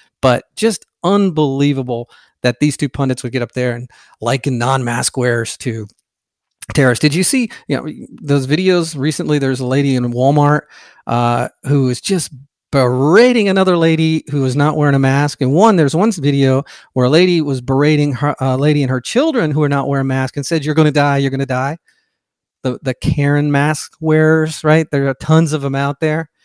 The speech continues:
you know. But again, my opinion on all this, if a business says, "Wear a mask," you, you wanna do business with 'em, you gotta wear a mask. I mean, currently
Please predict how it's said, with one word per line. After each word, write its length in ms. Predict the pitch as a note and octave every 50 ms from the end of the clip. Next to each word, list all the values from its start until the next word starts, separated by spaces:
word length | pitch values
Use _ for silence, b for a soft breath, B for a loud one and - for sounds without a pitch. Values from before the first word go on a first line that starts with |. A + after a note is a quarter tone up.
| _ _ _ _ _ _ _ _ -
you 120 | C#3+ C#3+ D3+
know. 360 | D3 C#3+ C#3+ C#3+ C3+ D3+ C3+ - _ _ _ _ _ _ - _
But 100 | - D3
again, 260 | D3+ D3+ F3+ D#3+ C3+ C3+
my 220 | C#3+ D3 D#3 E3+
opinion 340 | F3+ F3 - G3 G3+ G3+ G3 G3
on 100 | F#3+ F#3+
all 160 | F#3+ F#3+ F#3+
this, 340 | G3 G3+ G3 F3 - - - _
if 160 | C#3+ C3+ D3
a 60 | C3
business 360 | B2+ D#3+ F3+ E3+ F3+ G3 F3
says, 220 | - F#3+ F3+ E3 D#3
"Wear 160 | F3 F3+ F3+
a 40 | F3+
mask," 440 | F3+ F3+ F3 F3 F3 - - _ _ _ _ _ _ _ _
you, 400 | _ C3+ C3 C3 B2+ B2+ C3 B2 - B2+
you 220 | B2+ C3+ C#3 D3
wanna 160 | D3+ D3+ D3+ D3
do 100 | D3+ D3+
business 320 | D3 D#3 D#3 D#3 D#3 -
with 140 | D#3+ D3+ D3+
'em, 140 | D3 D3 - _ _ _ _ _ _ _ _ _ _ _ _ -
you 60 | -
gotta 140 | A#2+ A#2+ A#2+
wear 120 | A#2 A2+ A2+
a 60 | A2
mask. 420 | G#2+ G2+ F#2 F2+ - - - - _ _ _ _ _ _ _ _ -
I 40 |
mean, 360 | G2 G#2+ A2+ A2 G#2+ A2+ - -
currently 520 | - - C#3+ C#3 D3+ D#3 D3+ D3+ D3+ D3+